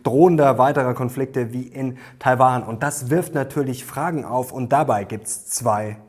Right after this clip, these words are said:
Dimensionen. Erste Dimension, das Risiko. Droht weiteres Ungemach wie mit Russland? Ich habe ja neulich erst mit Professor Max Otte über das Thema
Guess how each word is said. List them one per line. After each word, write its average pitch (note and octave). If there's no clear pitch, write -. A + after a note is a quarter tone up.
Dimensionen. B2+
Erste A3+
Dimension, C3
das D3
Risiko. B2
Droht C#3
weiteres D3+
Ungemach C#3+
wie D3
mit C#3
Russland? B2
Ich A2
habe B2+
ja A#2
neulich A#2
erst G#2+
mit A2+
Professor A#2
Max A2
Otte B2+
über B2
das A2
Thema B2